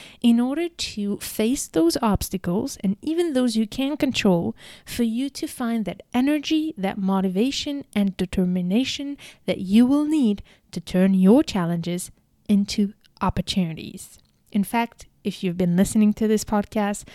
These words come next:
since a long time, and even if not, you might have noticed that the motto of Tandem Nomads at the end of each episode is turning your challenges into opportunities.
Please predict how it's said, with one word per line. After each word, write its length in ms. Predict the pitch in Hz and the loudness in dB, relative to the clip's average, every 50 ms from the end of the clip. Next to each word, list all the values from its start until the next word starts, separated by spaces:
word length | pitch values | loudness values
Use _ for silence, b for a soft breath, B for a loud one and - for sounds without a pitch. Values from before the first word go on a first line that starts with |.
| B B | B B
since 260 | B - - 190 180 - | B -10 -8 -8 -6 -4
a 60 | 190 | -2
long 300 | 185 190 196 208 208 202 | 2 4 6 6 6 4
time, 400 | - - 208 202 202 202 202 208 B B B B B B | 2 0 0 2 2 2 2 0 B B B B B B
and 140 | 262 269 - | -14 -4 0
even 280 | 392 381 349 349 320 | 2 2 4 4 2
if 120 | 311 277 277 | 2 2 2
not, 360 | 294 320 311 285 262 262 262 | 2 4 4 4 4 2 2
you 140 | - 247 254 | 0 0 0
might 180 | 247 254 254 - | 2 0 0 0
have 180 | - 233 220 | 0 0 2
noticed 520 | 208 202 208 214 214 214 208 196 202 196 - | 4 6 6 8 8 8 6 4 2 0 -2
that 160 | 196 175 175 | -4 -4 -4
the 100 | 180 175 - _ 208 | -4 -6 -8 _ -8
motto 640 | 196 190 196 220 262 294 302 277 220 202 202 214 - _ | 0 4 6 8 8 8 6 4 2 2 0 -2 -4 _
of 120 | 190 - | -12 -12
Tandem 380 | - - - 190 190 196 220 233 | -10 -6 -2 0 0 0 0 0
Nomads 420 | 262 262 254 220 196 185 185 185 - - | 0 -2 -2 -2 -2 -2 -4 -6 -8 -10
at 140 | 202 170 | -8 -6
the 120 | - 190 - - | -6 -6 -6 -2
end 160 | - 208 196 220 | 0 2 2 2
of 120 | 220 214 | 2 0
each 320 | 226 240 240 254 262 - - | -4 -8 -10 -10 -12 -6 -4
episode 560 | 254 254 - 240 202 175 185 180 180 175 B B B B B B - | -4 0 0 0 0 2 0 0 -2 -4 B B B B B B -10
is 160 | 185 - - | -8 -8 -8
turning 560 | - - - - 190 202 214 233 247 247 240 | -10 -8 2 4 6 6 6 6 4 2 2
your 320 | 220 190 180 185 208 240 262 | 2 4 4 6 4 2 0
challenges 640 | - - 220 214 226 226 220 196 180 170 170 185 - b b b b b b b | -2 -2 0 0 2 2 0 0 -2 -6 -8 -10 -14 b b b b b b b
into 380 | - 196 196 - - 226 214 - _ | -2 0 0 0 0 -2 -2 -2 _
opportunities. 920 | - 185 175 - - 175 - - - 180 165 170 185 - - - 202 - | 0 0 0 0 -2 -4 -4 -4 -6 -4 -4 -6 -8 -10 -12 -12 -12 -12